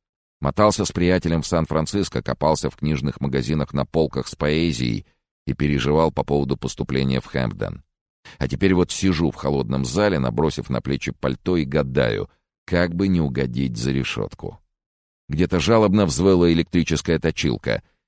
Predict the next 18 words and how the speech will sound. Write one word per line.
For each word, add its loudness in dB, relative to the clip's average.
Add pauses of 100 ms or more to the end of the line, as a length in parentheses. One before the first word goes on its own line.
Я 2
положил 4
голову 4
на 0
пустые -2
бессмысленные -2
книги. -2 (400)
Шепот, 0
негромкие 0
шаги, -2
резкий -2
запах -2
старой 0
бумаги. -2 (400)
В 0
Аверн 4
спуститься -4
нетрудно. -4